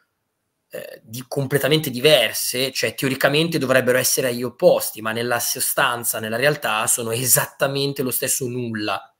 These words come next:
no? Questo mi spaventa perché appunto milioni di persone hanno dimostrato, quindi non è un giudizio, non è un pregiudizio mio, ma hanno dimostrato di non concepire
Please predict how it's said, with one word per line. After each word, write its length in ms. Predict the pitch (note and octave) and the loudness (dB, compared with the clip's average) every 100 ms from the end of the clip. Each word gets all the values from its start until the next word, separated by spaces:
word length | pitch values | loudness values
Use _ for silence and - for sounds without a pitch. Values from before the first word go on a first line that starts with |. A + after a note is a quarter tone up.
| _ _ _ - | _ _ _ -6
no? 360 | E2+ - _ _ _ _ _ _ _ _ _ _ _ _ _ _ | -6 -6 _ _ _ _ _ _ _ _ _ _ _ _ _ _
Questo 320 | D3+ F3 A3+ | 2 4 4
mi 100 | E3 | 2
spaventa 540 | D3 C#3 C#3+ F3+ C3+ A#2+ | 2 4 4 4 2 -2
perché 320 | A#2 A2+ A#2 | -4 -4 -6
appunto 640 | A2+ - B2+ C3 C3 D3 A#2+ | -6 -8 -8 -6 -2 -2 -2
milioni 360 | A#2+ B2 C3 | -4 -4 -4
di 80 | B2 | -6
persone 440 | C#3 C#3+ B2+ C3+ B2 | -6 -4 -2 -4 -4
hanno 160 | A#2+ | -6
dimostrato, 1000 | A2 A#2+ B2 - C3+ A#2+ A2 C3+ C#3+ C#3 _ _ _ _ _ - _ _ _ | -6 -6 -6 -2 0 0 -2 -4 -6 -8 _ _ _ _ _ -20 _ _ _
quindi 240 | - G2+ G2 | -20 -20 -20
non 240 | A2 A2+ | -16 -8
è 40 | A2+ | -6
un 120 | A2+ | -4
giudizio, 480 | A2+ A#2 A#2 - A#2 | -4 -4 0 0 2
non 100 | B2+ | 2
è 20 | |
un 220 | B2+ - | 2 -2
pregiudizio 880 | C3+ C3 C3+ - A2 A#2 B2 A#2+ A2+ | 0 2 2 -2 -10 -8 -4 -4 -4
mio, 220 | A#2+ G#2 | -4 -4
ma 80 | G#2 | -4
hanno 100 | A2 | -4
dimostrato 1080 | A2 C3 C#3 C#3 C#3 A#2+ A2+ - C3 E3+ F3 _ _ _ _ | -4 -4 0 0 2 0 0 -2 -2 -2 -6 _ _ _ _
di 200 | - B2 | -12 -4
non 240 | A#2+ C3 C3 | -2 -2 -2
concepire 1000 | C#3 B2 - - B2+ B2 B2 D#3+ F3 | -2 0 -2 -4 -4 0 0 -2 -6